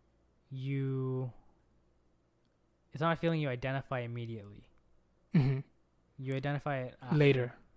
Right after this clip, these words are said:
Speaker 1: Yeah.
Speaker 2: After. Like, for example, pain, I guess. Like, when you hit your toe, you
Speaker 1: Yeah.
Speaker 2: don't feel the pain immediately. You feel it after a few seconds.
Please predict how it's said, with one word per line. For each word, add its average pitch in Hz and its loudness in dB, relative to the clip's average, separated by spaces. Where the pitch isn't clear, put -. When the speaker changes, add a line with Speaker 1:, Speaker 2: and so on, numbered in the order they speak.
Speaker 1:
Yeah. 147 4
Speaker 2:
After. 143 2
Like, 156 8
for 170 8
example, 151 6
pain, 135 6
I 156 4
guess. 127 4
Like, 131 0
when 147 6
you 147 6
hit 165 6
your 147 8
toe, 135 4
you 165 2
Speaker 1:
Yeah. 156 8
Speaker 2:
don't 160 8
feel 165 6
the 151 4
pain 143 2
immediately. 131 2
You 160 4
feel 165 10
it 151 8
after 135 2
a 135 4
few - 2
seconds. 127 -2